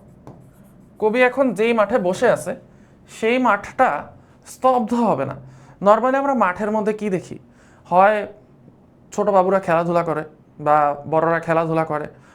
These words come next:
অথবা গরু ছাগল হচ্ছে মাঠের মধ্যে চরে, তাই না? So, এই জিনিসগুলো কন্টিনিউয়াসলি চলতে থাকবে, মাঠটা স্তব্ধ হবে না কবি যেদিন চলে যাবে।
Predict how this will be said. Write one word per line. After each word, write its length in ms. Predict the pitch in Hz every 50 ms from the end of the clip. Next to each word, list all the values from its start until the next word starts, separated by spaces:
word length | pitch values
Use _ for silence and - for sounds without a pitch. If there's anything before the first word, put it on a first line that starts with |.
| - -
অথবা 280 | - 147 170 165 170 160
গরু 320 | 160 165 170 180 190 196
ছাগল 360 | 190 196 190 175 170 180 180
হচ্ছে 320 | 175 175 175 175 - - 185
মাঠের 280 | 165 151 151 160 160
মধ্যে 240 | 160 165 160 170 175
চরে, 300 | 170 - 160 151 151 151 - - - _ - _ _ - _ -
তাই 100 | 226 240
না? 80 | 277 311 - - - - - - - - - -
So, 60 | - - - -
এই 180 | 226 254 262
জিনিসগুলো 600 | 240 294 302 311 262 233 311 311 339 392 403 - - _ -
কন্টিনিউয়াসলি 560 | - 240 247 233 262 240 226 208 202 - 226
চলতে 260 | 220 226 220 202 202
থাকবে, 240 | - 170 147 127 139
মাঠটা 500 | 143 156 175 196 214 - 214 - 262 269
স্তব্ধ 400 | 269 - - 214 190 185 170 190
হবে 220 | 208 196 180 156 143
না 120 | 131 131
কবি 200 | 135 165 165 185
যেদিন 260 | 185 202 190 196 196 185
চলে 200 | 190 180 180 180
যাবে। 200 | 156 135 -